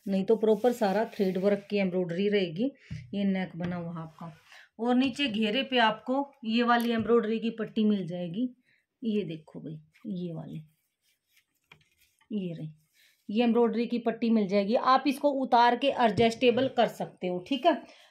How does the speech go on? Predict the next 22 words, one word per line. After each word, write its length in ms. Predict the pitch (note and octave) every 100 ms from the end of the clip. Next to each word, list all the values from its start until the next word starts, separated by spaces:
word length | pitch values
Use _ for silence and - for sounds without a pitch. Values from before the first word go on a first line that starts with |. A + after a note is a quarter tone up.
| A3+
Velvet 460 | A#3 B3+ C4+ C#4+
में 140 | C#4+ D4
ही 140 | C#4+
bottom 420 | A3+ A3+ A3+ B3+
जाएगी, 500 | B3 C4 C4+ A#3 C#4
velvet 460 | A#3 A3 A3+ B3 B3
में 140 | B3
ही 200 | A#3+ B3
shirt 360 | A#3 G#3 G#3 G3+
जाएगी 420 | G3 F#3+ D#3+ F3
आपकी। 400 | F3 E3+ - F3+ - - _ -
बहुत 320 | A3 A#3+ A#3+
दिनों 280 | B3 C4+ C4
से 160 | C4
demand 420 | A3+ A#3+ A#3 A#3
थी 360 | A#3 B3+ C#4 C#4+ _ - _
कि 80 | B3
velvet 380 | A#3 A#3 A#3+ A#3+
की 140 | B3+ B3+
catalog 500 | - A3 G#3 A3+ G#3+
लेके 300 | A3 G#3 A#3
आओ, 240 | B3 B3+